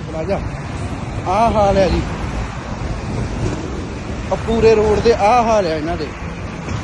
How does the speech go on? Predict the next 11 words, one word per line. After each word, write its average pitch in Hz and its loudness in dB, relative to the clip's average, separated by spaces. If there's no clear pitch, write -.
ਟੋਲ 226 6
ਟੈਕਸ 226 2
ਮੈਂ 240 4
ਕਾਹਦਾ 240 6
ਪੇ 247 2
ਕਰਦੇ 226 2
ਹਾਂ 196 4
ਅਸੀਂ? 196 -2
ਨਿਤਿਨ 220 2
ਗਡਕਰੀ 233 2
ਸਾਹਿਬ, 254 4